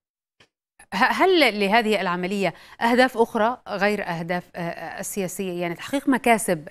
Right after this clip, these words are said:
ما، آه، ليس فقط من أجل مكافحة، آه، حزب العمال؟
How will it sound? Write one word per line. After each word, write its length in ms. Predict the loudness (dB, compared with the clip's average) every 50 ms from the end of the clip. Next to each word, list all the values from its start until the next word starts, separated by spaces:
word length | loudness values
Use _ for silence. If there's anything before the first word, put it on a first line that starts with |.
| -8
ما، 280 | -4 -2 0 0 0 -2 -4 _ _ -20 _ _ -10
آه، 220 | -8 -6 -6 -4 -2
ليس 240 | -2 -2 -2 -4
فقط 320 | -4 -4 -4 -2 -2 -6 -6 -6 -20 _ _ -10
من 120 | -8 -6 -4
أجل 300 | -4 -6 -6 -8 -6 -6
مكافحة، 460 | -4 0 0 0 0 0 -4 -4 -4 _ -6
آه، 220 | -4 -4 -4 -4
حزب 260 | -4 -8 -10 -8 -6 -6
العمال؟ 420 | -4 -4 -4 -4 -4 -6 -6